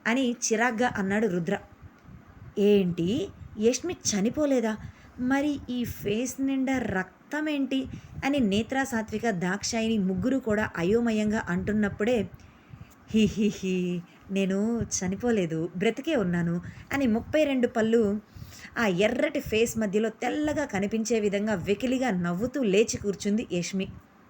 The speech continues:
"నువ్వు చనిపోలేదా? బ్రతికే ఉన్నావా? మరెందుకు ఇలా చనిపోయినట్లు పడుకున్నావు?" అని ఫస్ట్ తేరుకున్న దాక్షాయిని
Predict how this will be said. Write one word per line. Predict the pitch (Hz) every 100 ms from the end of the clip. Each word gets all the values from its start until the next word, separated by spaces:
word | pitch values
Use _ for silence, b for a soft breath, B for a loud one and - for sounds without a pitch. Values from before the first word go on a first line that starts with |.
| - - - - - - - - - - - -
"నువ్వు | 254 277 262 294
చనిపోలేదా? | 240 - - - 202 214 330 359 185 185 - - B B 185
బ్రతికే | 165 190 190 - 339
ఉన్నావా? | 285 226 190 226 B B -
మరెందుకు | 247 269 294 302 359
ఇలా | 339 311 311
చనిపోయినట్లు | 320 - 202 240 320 311 302 294
పడుకున్నావు?" | 233 233 262 262 262 - B B -
అని | 254 220
ఫస్ట్ | - 214 208 302
తేరుకున్న | 262 240 240 220
దాక్షాయిని | 175 180 202 - 247 233 233 226 208